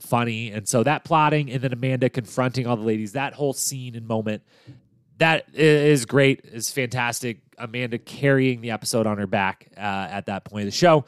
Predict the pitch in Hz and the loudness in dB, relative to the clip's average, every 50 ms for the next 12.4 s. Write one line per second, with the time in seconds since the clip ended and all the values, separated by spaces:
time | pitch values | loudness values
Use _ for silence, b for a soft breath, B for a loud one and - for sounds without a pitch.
0 | B B B B B B - 131 135 131 131 127 117 117 110 - _ - - _ | B B B B B B -8 -6 -4 -2 -2 -2 -4 -6 -12 -16 _ -18 -18 _
1 | _ 117 131 123 123 127 127 127 - 117 127 120 117 107 - 120 110 - - 120 | _ -2 -2 -2 -2 -4 -8 -10 -12 -12 -12 -12 -12 -8 -6 -6 -6 -6 -6 -8
2 | 113 107 110 107 101 170 190 - - - 214 202 - - _ _ _ _ _ _ | -8 -8 -8 -2 0 0 0 2 2 0 0 0 0 -6 _ _ _ _ _ _
3 | _ _ _ _ _ _ _ _ - - _ 127 185 208 175 131 107 - b b | _ _ _ _ _ _ _ _ -18 -8 _ 4 4 4 4 2 -4 -12 b b
4 | b b b b - 190 190 - - 214 190 180 - 208 190 165 - - 190 190 | b b b b 2 4 4 6 8 8 6 8 8 6 6 6 6 8 8 8
5 | 160 110 - b b b b b b b _ _ 151 156 151 156 156 151 156 151 | 8 8 4 b b b b b b b _ _ -4 0 2 2 2 2 2 2
6 | 147 - - 147 151 151 151 147 147 147 143 135 - - 135 151 151 156 165 156 | 0 0 2 4 4 4 4 4 4 4 2 0 0 0 0 2 2 2 0 4
7 | 143 151 151 147 139 127 131 143 147 147 139 139 139 135 123 113 110 101 95 95 | 4 4 6 4 4 2 4 4 4 6 6 4 4 2 0 -2 -6 -8 -8 -8
8 | - - - - 110 110 107 107 104 104 101 101 98 92 - - _ _ _ _ | -10 -10 -10 -4 -2 0 2 4 4 4 4 4 2 0 -4 -10 _ _ _ _
9 | _ _ - 113 117 113 113 113 110 110 107 104 95 104 120 131 139 139 131 139 | _ _ -4 -2 0 0 0 0 0 0 -2 -4 -6 -6 -6 -6 -6 -4 -4 -2
10 | 127 123 113 113 127 123 120 - - 131 123 117 117 117 104 - 117 113 - 107 | -2 -2 -2 -2 -2 -4 -4 -4 -2 0 0 2 2 0 -2 -2 -6 -6 -6 -8
11 | 98 101 113 123 127 - - - - 120 120 117 117 - 127 - - - 131 120 | -2 2 2 2 2 2 -4 -8 -8 -8 -6 -6 -4 -4 -6 -6 -2 0 2 2
12 | 113 101 - 123 117 110 - | 2 2 0 0 0 0 -2